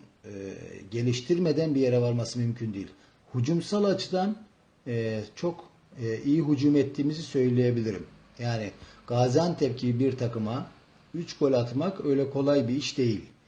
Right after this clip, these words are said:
Zor bir iş ama, e, Trabzonspor gibi bir takım on dakikada iki gol yemez. Yani on dak-, dakikada iki gol yiyen bir takım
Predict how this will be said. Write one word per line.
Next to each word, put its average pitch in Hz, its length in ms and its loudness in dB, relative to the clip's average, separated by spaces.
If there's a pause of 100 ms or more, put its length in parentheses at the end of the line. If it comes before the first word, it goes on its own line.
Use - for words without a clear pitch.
(260)
Zor 135 380 4
bir 117 60 2
iş 110 160 -4
ama, 147 300 -4 (420)
e, 101 160 -10
Trabzonspor 120 840 -4
gibi 104 220 -6
bir 120 160 0
takım 101 280 -10
on 123 200 2
dakikada 110 300 -4
iki 113 180 -6
gol 127 80 0
yemez. 120 440 -4 (600)
Yani - 160 -14 (380)
on 185 240 2
dak-, 127 400 -2
dakikada 127 500 -2
iki - 300 -6
gol 139 120 6
yiyen 110 280 0
bir 104 220 -4
takım 160 300 -4